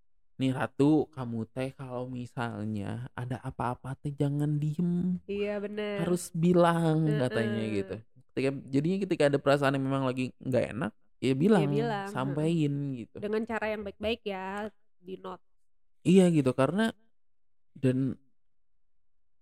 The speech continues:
Speaker 1: eee, aku tuh happy banget gitu karena itu munculnya dari mamah dan langsung ke
Speaker 2: Mm-mm.
Speaker 1: kamu.
Speaker 2: Mm-mm.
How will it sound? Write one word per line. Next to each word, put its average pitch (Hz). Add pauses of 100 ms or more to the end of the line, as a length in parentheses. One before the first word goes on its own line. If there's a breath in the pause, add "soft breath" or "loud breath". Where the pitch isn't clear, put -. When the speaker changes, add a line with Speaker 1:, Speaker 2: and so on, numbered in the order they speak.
(140)
Speaker 1:
eee, 135 (1300)
aku 139
tuh 180 (180)
happy 147 (100)
banget 160 (100)
gitu 139
karena 135
itu 156
munculnya 139
dari 139
mamah 120
dan -
langsung 123
ke 135
Speaker 2:
Mm-mm. -
Speaker 1:
kamu. 156
Speaker 2:
Mm-mm. 208